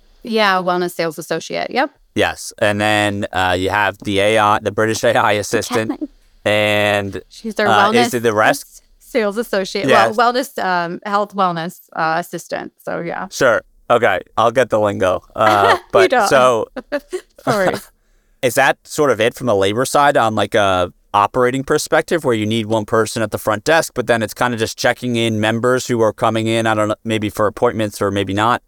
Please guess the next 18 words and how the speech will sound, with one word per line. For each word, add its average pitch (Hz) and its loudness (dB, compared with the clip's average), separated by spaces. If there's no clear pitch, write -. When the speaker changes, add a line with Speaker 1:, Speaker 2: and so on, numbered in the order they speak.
Speaker 2:
just - -6
drop-ins, 113 0
but - -2
then 113 2
you 107 -2
just 113 -2
have, 110 0
like, 117 -2
how 113 0
many 117 -2
saunas 110 0
are 101 4
behind 101 -2
the 95 -4
hood, 101 0
so 92 -2
to 87 -4
speak? - -8